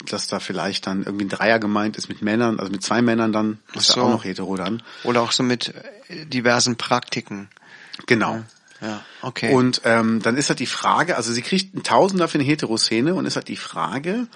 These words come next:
Speaker 1: ähm, wie viel sie halt verdient. Und sie sagt halt, Pornostars sind nicht reich. Sie hat aber hundert Szenen im Jahr. Also sind das für mich hunderttausend.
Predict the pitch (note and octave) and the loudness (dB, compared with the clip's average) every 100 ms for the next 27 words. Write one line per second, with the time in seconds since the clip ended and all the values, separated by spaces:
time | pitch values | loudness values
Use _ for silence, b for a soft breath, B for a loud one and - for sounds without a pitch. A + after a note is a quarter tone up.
0 | B B B B B B - B2+ C3 C3 | B B B B B B 0 2 4 2
1 | B2+ B2+ - A2 D3+ - C#3+ D3 C#3 B2+ | 2 0 -4 -4 -2 -2 -2 -2 0 -2
2 | C3 - A2+ E3 F#3+ F#3 - A2+ D3+ D3+ | -2 -2 -4 0 0 0 0 0 0 0
3 | C#3 - A2+ C3 C#3 - - D#3+ C#3 C#3 | -2 -2 0 0 0 -2 -2 -4 -4 -4
4 | - F2+ F#2 - - - B2 C#3 B2+ G#2+ | 0 0 0 -4 -6 -4 -2 0 0 0
5 | E3 G3+ G3 F#3+ - A#2+ C#3+ D3 D#3+ A#2+ | 0 2 0 -2 0 2 2 0 0 0
6 | F2 E2+ - _ G#2+ A2 A2+ A#2+ A2 A2+ | 0 -2 -8 _ -8 -6 -6 -4 -2 0
7 | A#2 E3 E3 E3 - G#2 G2 F#2+ | 0 0 0 0 0 0 0 -4